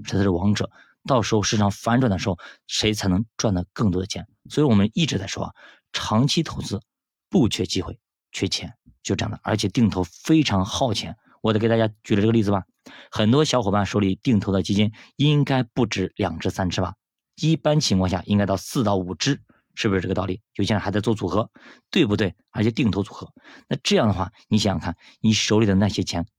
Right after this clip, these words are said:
真的够吗？对吧？一个月五万块钱算下来，对吧？一年就是六十万，两年我们做一，一颗定投，两年要多少钱？对吗？两年就要一百二十万呀。所以说呢，我说过，定投真的很耗钱。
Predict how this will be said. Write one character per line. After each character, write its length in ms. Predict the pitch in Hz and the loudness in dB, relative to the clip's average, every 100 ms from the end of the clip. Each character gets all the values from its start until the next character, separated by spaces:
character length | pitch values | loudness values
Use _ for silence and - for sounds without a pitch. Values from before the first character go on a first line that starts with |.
| _ | _
真 120 | - 101 | 0 0
的 120 | 87 | 2
够 220 | - 104 | 0 0
吗？ 160 | 87 85 _ _ _ _ - | 0 -6 _ _ _ _ -2
对 100 | 101 | -2
吧？ 120 | 90 - - - | -2 -10 -18 -2
一 220 | 107 110 | 0 2
个 120 | 135 | 4
月 120 | 117 | 4
五 220 | 95 85 85 | 2 0 0
万 180 | 110 | 0
块 100 | 107 | 2
钱 100 | 85 | 0
算 180 | 82 98 | -4 -6
下 80 | - | -6
来， 160 | 85 - _ | -14 -16 _
对 100 | 110 | -2
吧？ 120 | 104 - _ - - | -2 -4 _ -10 0
一 140 | 143 | 4
年 200 | 104 92 | 4 2
就 60 | 101 | 0
是 140 | 120 | 0
六 200 | 135 170 | -2 -2
十 160 | - - | -6 -10
万， 120 | - - _ _ - | -12 -14 _ _ -6
两 320 | 113 110 90 | 0 0 0
年 300 | 85 95 127 - | 0 0 0 -2
我 100 | 104 | 0
们 160 | 101 110 | 2 2
做 180 | 143 | 2
一， 240 | 107 113 113 | 2 0 -4
一 100 | - | -4
颗 180 | 135 - | -2 -2
定 260 | - 196 92 | -4 0 0
投， 260 | - 110 - - _ | -2 -8 -10 -18 _
两 240 | - 92 | -2 0
年 100 | 87 | 2
要 80 | 98 | 0
多 140 | 87 | 0
少 60 | 98 | -4
钱？ 200 | - - - _ _ - | -6 -14 -16 _ _ -2
对 80 | |
吗？ 140 | 107 101 - - | 0 0 -8 -12
两 340 | - 110 92 85 | 0 2 4 2
年 300 | 90 101 113 | 2 2 2
就 200 | - 101 | 0 0
要 160 | 95 - | 0 -2
一 120 | 107 | -4
百 140 | 107 90 - | -4 -6 -8
二 160 | 95 | -8
十 160 | 90 - | -8 -12
万 120 | 80 | -16
呀。 60 | - - _ - _ _ | -16 -20 _ -20 _ _
所 200 | - 123 | -4 2
以 120 | 123 90 | 4 2
说 220 | - 87 | 2 2
呢， 100 | 82 | 0
我 160 | 80 | -2
说 260 | 78 - 98 | -2 0 0
过， 280 | 92 80 - _ _ | 0 -4 -6 _ _
定 220 | 110 90 | 2 2
投 180 | 78 87 | 0 -4
真 220 | - 98 | 0 2
的 80 | 85 | 2
很 340 | - 92 82 | -2 -6 -6
耗 360 | 76 - - 90 | -6 -8 -8 -6
钱。 340 | - - - | -8 -10 -14